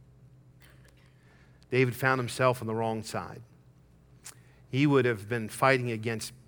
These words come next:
the people of God. There's a battle that's taken place between the Philistines and Israel. The Philistines and their princes have gathered together, and they're gonna make war against Israel and King Saul.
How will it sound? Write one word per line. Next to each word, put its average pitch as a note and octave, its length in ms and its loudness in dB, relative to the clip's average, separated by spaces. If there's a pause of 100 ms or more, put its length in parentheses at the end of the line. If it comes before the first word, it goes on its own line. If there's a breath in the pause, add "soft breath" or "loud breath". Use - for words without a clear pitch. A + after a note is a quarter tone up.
the G#2+ 60 -12
people G#2+ 360 -8
of G2+ 120 -10
God. G2 340 -6
There's F#2+ 160 -10
a G2+ 60 -12
battle A#2 340 0
that's G#2 240 -8
taken G#2 320 -10
place A2 320 -6
between G#2 320 -12
the F#2 60 -10
Philistines A2 1040 -8 (840 soft breath)
and B2 140 -4
Israel. G#2+ 460 0 (2000 soft breath)
The G2 60 -16
Philistines D#3 720 4
and B2 120 2
their C#3+ 340 6
princes D#3 580 0
have A#2+ 140 -2
gathered C3 340 4
together, B2+ 480 0 (1000)
and G#2 140 -12
they're B2+ 100 0
gonna C#3 140 2
make C3 220 0
war C3 320 6
against A#2 320 -4
Israel A#2 640 -2
and G#2 180 -8 (500 soft breath)
King A2+ 320 -6
Saul. A#2+ 500 -6